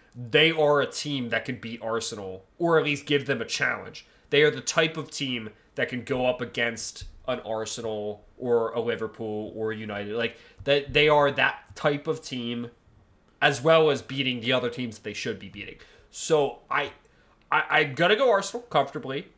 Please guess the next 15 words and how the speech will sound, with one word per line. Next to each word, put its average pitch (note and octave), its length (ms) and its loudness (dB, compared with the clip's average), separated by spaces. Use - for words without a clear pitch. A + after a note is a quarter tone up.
but D#3+ 160 4
at D#3+ 40 -6
the D3+ 60 -4
same D#3+ 260 2
time, C3+ 460 4
I D3 120 6
w-, B2+ 480 -6
it D#3 180 0
wouldn't G#3 380 0
shock D#3+ 440 2
me D3+ 280 -4
as B2+ 180 -4
much C3 240 0
as A2+ 160 -10
maybe A#2 560 -6